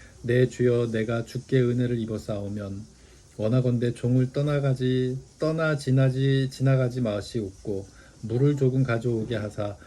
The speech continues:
당신들의 발을 씻으시고 나무 아래에서 씻소서. 내가 떡을,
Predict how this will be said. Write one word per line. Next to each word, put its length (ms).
당신들의 800
발을 300
씻으시고 720
나무 300
아래에서 380
씻소서. 580
내가 360
떡을, 320